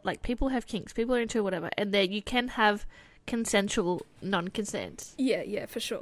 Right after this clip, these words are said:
Speaker 1: Which, like, freaks me out, but whatever. So, I don't see why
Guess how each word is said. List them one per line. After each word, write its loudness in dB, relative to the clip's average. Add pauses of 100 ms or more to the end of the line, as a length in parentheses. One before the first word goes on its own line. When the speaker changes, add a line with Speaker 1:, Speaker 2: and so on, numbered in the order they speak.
Speaker 1:
Which, 2 (500)
like, 4
freaks -6
me -4
out, -6
but -4
whatever. -2 (380)
So, 0 (560)
I 0
don't -2
see 0
why 0